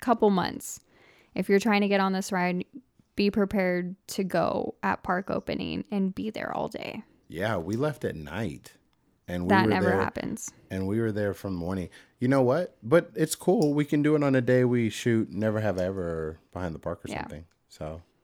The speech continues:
Speaker 1: We just have to be there at opening. We, we never go to the park. This is also the first time Cosby and I have ever been to the park at opening.
Speaker 2: Wow. It was,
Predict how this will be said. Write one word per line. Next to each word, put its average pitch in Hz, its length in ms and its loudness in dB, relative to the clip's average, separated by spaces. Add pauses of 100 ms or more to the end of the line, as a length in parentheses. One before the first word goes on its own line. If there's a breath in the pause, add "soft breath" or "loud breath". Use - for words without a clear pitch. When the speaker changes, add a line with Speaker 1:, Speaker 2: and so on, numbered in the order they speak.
(560)
Speaker 1:
We 196 140 -4
just 190 180 -6
have 196 180 -4
to 202 100 -2
be 190 160 -2
there 208 160 -2
at 196 200 -4
opening. 190 520 0
We, 214 340 6
we 220 260 2
never 214 360 2
go 185 320 2
to 190 140 -8
the 180 80 -2
park. - 280 -4
This 254 320 2
is 330 120 2
also 277 280 4
the 220 120 4
first - 280 0
time 202 280 2
Cosby 196 300 0
and 185 80 0
I 180 60 0
have 185 200 -4
ever 190 320 2
been 180 480 -6 (120)
to 196 120 -4
the 185 100 -2
park - 260 -2
at - 140 0
opening. - 480 -4
Speaker 2:
Wow. 156 800 -8 (960)
It 170 80 -2
was, 160 460 -2